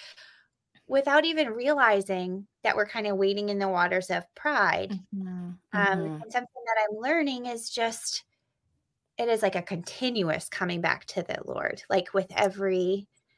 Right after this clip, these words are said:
Speaker 1: whatever it might be, right? Like, what, with every
Speaker 2: Yes.
Speaker 1: speaking engagement, with every post, Instagram post, with
Speaker 2: Mm-hmm.
Speaker 1: anything that you do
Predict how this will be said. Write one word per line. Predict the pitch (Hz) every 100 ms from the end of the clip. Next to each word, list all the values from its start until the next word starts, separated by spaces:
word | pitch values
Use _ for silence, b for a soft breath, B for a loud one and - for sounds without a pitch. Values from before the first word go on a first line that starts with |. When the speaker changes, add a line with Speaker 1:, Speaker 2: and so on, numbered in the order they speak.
| _
Speaker 1:
whatever | 277 311 311
it | 294
might | 277 254
be, | 240 214 156
right? | 175 180
Like, | 185 202
what, | 202 214
with | 214
every | 208 208
Speaker 2:
Yes. |
Speaker 1:
speaking | 170 170 262 247 202
engagement, | 185 175 170 - _ _ _ _ _ -
with | 240 -
every | 220 208 208 214 208 202 202 - _ _ _ - - _ _ _ _ _ _ - - -
post, | - 233 262 - - -
Instagram | 269 - 190 180 170 170
post, | - 160 180 -
with | 254 262 262 415
Speaker 2:
Mm-hmm. | 381 339
Speaker 1:
anything | 349
that | 311
you | 294 233
do | - 285 262 214 196 202